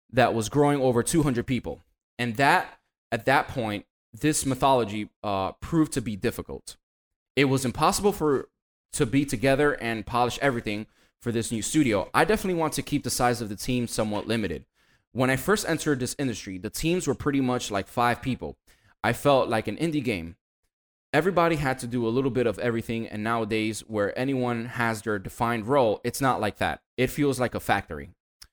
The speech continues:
End quote. So then he goes on to say on his next project, right?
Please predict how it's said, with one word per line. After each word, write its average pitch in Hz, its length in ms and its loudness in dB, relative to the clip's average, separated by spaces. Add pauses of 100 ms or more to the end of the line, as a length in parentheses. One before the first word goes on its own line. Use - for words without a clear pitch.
(380)
End 120 160 -2
quote. - 320 0 (340)
So 117 540 2 (760)
then 160 220 8
he 165 80 4
goes 131 240 2
on 120 280 4
to - 200 -6
say 110 420 2
on 107 160 -2
his 110 160 -2
next 131 280 0
project, 85 420 -4 (140)
right? 92 260 0